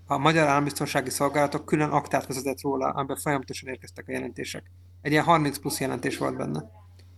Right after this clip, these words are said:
E, tehát az egy olyan világ volt. E, és mindig, e, e, e, tudjátok, mindig, amikor, e, vagyok bármilyen eseményen, például tegyük föl, hogy egy, ezt az olvasókört élőben tartjuk, és ott ülünk, e,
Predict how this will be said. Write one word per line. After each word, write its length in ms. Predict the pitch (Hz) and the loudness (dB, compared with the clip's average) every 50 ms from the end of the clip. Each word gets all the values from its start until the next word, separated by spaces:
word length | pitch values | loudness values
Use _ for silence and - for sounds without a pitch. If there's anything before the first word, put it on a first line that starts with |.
| - - - - - - - | -20 -20 -20 -20 -20 -20 -4
E, 420 | - 151 147 143 139 143 143 - - - - - - | 0 2 4 4 4 2 0 -4 -12 -20 -20 -20 -2
tehát 180 | - 165 160 160 | 2 2 4 4
az 80 | 165 156 | 4 4
egy 120 | 170 165 | 4 6
olyan 200 | 170 160 151 139 | 6 6 4 4
világ 300 | 143 139 135 127 127 - | 2 2 2 2 2 0
volt. 300 | 135 139 - - - - - - - - | -2 -4 -4 -4 -8 -16 -20 -20 -8 -2
E, 100 | 156 147 | -2 0
és 180 | - 147 - - | 2 0 2 4
mindig, 280 | 170 202 190 190 180 - | 4 4 4 4 0 0
e, 320 | - 151 151 151 151 139 - - - - | 2 2 4 4 2 -2 -6 -10 -10 -4
e, 60 | 160 156 151 147 - | -2 0 0 0 0
e, 160 | 156 147 147 | 0 0 0
tudjátok, 360 | 147 - 170 175 165 156 156 160 | 0 2 2 2 2 2 2 2
mindig, 260 | 180 202 196 196 175 | 2 2 4 2 2
amikor, 480 | 160 156 156 - 160 143 139 - - - - - - - - - - - | 2 0 0 2 2 2 2 2 -2 -6 -16 -20 -20 -20 -20 -20 -20 -4
e, 320 | - 147 143 139 139 135 - - - - 147 | 0 2 4 4 4 2 -2 -6 -8 -8 2
vagyok 260 | 139 170 180 170 143 139 | 4 6 6 6 6 6
bármilyen 320 | 165 170 175 170 151 143 | 6 6 6 6 4 2
eseményen, 500 | 147 - - 143 139 139 135 127 131 131 | 2 2 2 2 2 2 2 0 0 2
például 400 | - 151 143 147 139 - 147 143 | 2 4 4 4 2 2 0 2
tegyük 240 | - 190 175 175 170 | 4 2 2 2 0
föl, 240 | - - 160 151 135 | -2 0 0 0 0
hogy 180 | 143 143 139 | 0 0 2
egy, 200 | 143 139 135 - - - - - - - - - - | 2 0 0 -2 -8 -18 -20 -20 -20 -20 -20 -10 -8
ezt 140 | 147 - | -4 -2
az 100 | - 147 | 0 2
olvasókört 580 | 165 170 165 156 151 - 160 147 - 151 139 143 | 4 4 4 2 2 0 -2 0 0 -2 0 2
élőben 440 | 170 170 170 156 143 - 139 131 113 | 4 4 4 4 4 2 2 0 0
tartjuk, 480 | - 127 120 - - 160 175 - - - - - - - - - - - | 0 -2 0 0 -2 -2 -2 -4 -8 -18 -20 -20 -20 -20 -20 -20 -18 -12
és 200 | - 147 - - | -8 -6 0 2
ott 200 | 165 156 160 - | 2 2 2 2
ülünk, 380 | 170 156 151 143 139 135 139 - | 2 2 2 2 0 -2 -2 0
e, 340 | 143 131 131 131 131 131 | 0 2 2 2 0 -2